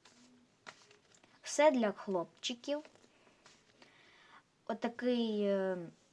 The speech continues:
камуфляж. A B C.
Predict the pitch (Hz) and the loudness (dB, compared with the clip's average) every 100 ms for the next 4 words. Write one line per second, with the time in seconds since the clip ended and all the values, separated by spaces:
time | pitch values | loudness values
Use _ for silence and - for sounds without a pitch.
0 | _ _ - 226 226 - 190 165 196 277 | _ _ -2 4 4 2 -6 -4 -4 -6
1 | - - - - _ - - - - - | -12 -16 -20 -20 _ -20 -20 -20 -20 -20
2 | - - _ _ _ 262 226 190 196 - | -20 -20 _ _ _ 2 2 0 -4 -6
3 | - 165 160 | -10 -10 -8